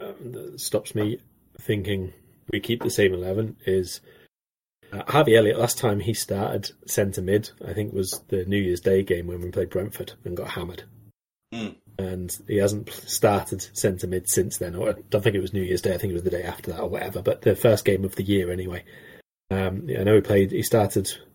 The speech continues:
Speaker 1: uh, Chelsea on the wing, but other than that,
Speaker 2: Yeah.
Speaker 1: he hasn't started in centre mid. And I, I think that, that Brentford game was the one he went off at half time, wasn't it?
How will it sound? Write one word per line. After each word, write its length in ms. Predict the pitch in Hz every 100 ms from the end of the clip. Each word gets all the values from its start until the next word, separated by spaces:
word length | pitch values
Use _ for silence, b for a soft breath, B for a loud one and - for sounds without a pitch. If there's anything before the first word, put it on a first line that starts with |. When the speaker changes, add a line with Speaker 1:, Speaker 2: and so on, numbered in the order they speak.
| -
Speaker 1:
uh, 720 | 127 113 - - - - - -
Chelsea 840 | - - 104 147 - 185 190 - _ _ _ _
on 80 | 139
the 80 | 151
wing, 260 | 165 196 b b b b _ _ - - -
but 280 | 117 107 - -
other 300 | 117 113 101
than 200 | 95 95
that, 180 | 95 92
Speaker 2:
Yeah. 120 | 90 - _ _ _
Speaker 1:
he 80 | 104
hasn't 220 | 104 104
started 420 | - 95 95 95
in 140 | 95 90
centre 320 | 98 90 90
mid. 240 | 90 87
And 180 | - 95
I, 180 | - 95
I 20 |
think 220 | - 104
that, 360 | 113 - 113 98
that 160 | 110 -
Brentford 340 | 107 101 104
game 200 | 104 98
was 100 | 90
the 80 | 95
one 140 | 92
he 120 | 95
went 140 | 95 -
off 160 | 90
at 100 | -
half 200 | 98 92
time, 260 | - 95 90
wasn't 280 | 95 101
it? 120 | 92